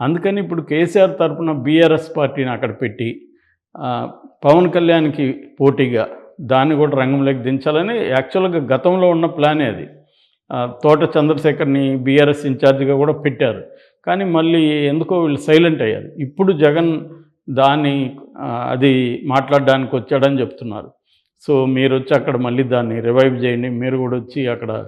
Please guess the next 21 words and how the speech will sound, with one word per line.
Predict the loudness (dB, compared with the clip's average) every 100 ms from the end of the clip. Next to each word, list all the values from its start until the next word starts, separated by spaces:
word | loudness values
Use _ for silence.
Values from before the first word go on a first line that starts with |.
| -14
ఇచ్చేయండి | -16 -6 -6 -6
అని. | -10 -12
అంటే | -4 -4 -4 -12 _ _ _ -2
ప్రభుత్వ | 0 2 0 2 4 6
వ్యతిరేక | 4 2 2 2 2 0 -2 -6
ఓటు | -4 -2 -2 -4 -8 -16 _ _ 0
చీలిపోతే | 0 0 -2 -4 -2 -4 -6 -20 _ _ _ _ _ _ -6
జగన్కి | 2 4 4 4
లాభం. | 4 2 0 -6 -10 -4
రెండోది | 2 4 4 2
కాపుల్ని | 2 6 6 6 0 0 -4 -8 -6
కంప్లీట్గా, | -4 -2 -2 0 -2 0 -2 -4 -14 -20 _ _
కాపుల్ని | 2 2 2 0
అందరినీ, | 2 4 4 4 0 -4 -16 -20 -14
ఆ, | -8 -8 -8 -10 -14 -20 _ _ 2
పవన్ | 4 4
కళ్యాణ్ | 2 2 2
వైపు | 2 2 2
ర్యాలీ | 2 6 6 6
కాకుండా | 4 2 0 -2 -2
చూసుకుంటే | -6 -6 -6 -6